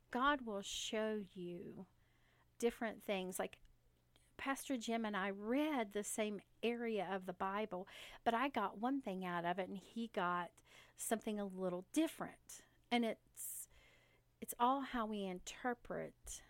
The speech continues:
God's word. I mean, obviously, God's word is God's word, but there are times when we need it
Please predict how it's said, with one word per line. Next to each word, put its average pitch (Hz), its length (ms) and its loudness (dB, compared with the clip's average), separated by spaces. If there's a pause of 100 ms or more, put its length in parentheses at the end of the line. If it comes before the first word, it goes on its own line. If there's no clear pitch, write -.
(200)
God's 190 340 -2
word. 202 580 -2 (600)
I 226 40 4
mean, 208 220 0 (240)
obviously, 208 960 2 (1040)
God's 202 280 2
word 208 220 4
is 180 140 0
God's 170 280 -2
word, 185 380 -2 (720)
but 208 320 6 (440)
there 214 240 4
are 196 200 0 (220)
times 214 480 -2
when 190 480 -2 (680)
we 233 340 0
need 185 300 -2
it 180 460 -6